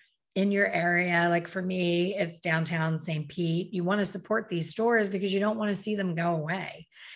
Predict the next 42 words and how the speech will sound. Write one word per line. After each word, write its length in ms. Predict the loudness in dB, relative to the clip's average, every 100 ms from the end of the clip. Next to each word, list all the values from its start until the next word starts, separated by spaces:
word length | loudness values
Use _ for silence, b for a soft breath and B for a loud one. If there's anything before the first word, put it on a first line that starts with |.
| B
And 200 | 0 4
you 80 | 4
don't 180 | 4 4
want 200 | 0 2
your 160 | 0
business 480 | 2 2 2 0 -2
to 120 | -6
go 120 | -4 -2
away. 480 | -2 -4 -6 -10 B B B -2
Um, 240 | 2 4
you 100 | 4
don't 180 | 4 4
want 160 | 0 0
the 80 |
Madison 520 | 2 4 4 4 0 0
Reeds 640 | 0 0 2 2 0 -2
and 320 | -2 0 2
the, 380 | 2 4 4 2 B B -2
the 140 | 2
Ultas 960 | 4 4 2 2 2 4 4 2 0 -2
and 260 | 0 0 2
the, 360 | 2 2 0 -2
you 80 | -2
know, 100 | -2
department 480 | -2 0 2 2
store 560 | -2 -2 2 4 4 0 B B
salons 600 | -2 0 2 2 2 0
to 80 | -4
put 200 | -2 -2
you 220 | 0 0
out 180 | 2 2
of 140 | 0
business 540 | -2 -2 0 0 0 -4
when 120 | -4
you're 140 | 0 0
a 80 |
local 320 | 2 0 -2 -6
business. 580 | -6 -4 -2 0 -2
So 240 | -2 0 0
think 300 | 0 -2 -2
about 320 | -2 -2 0
that 400 | 2 4 4 0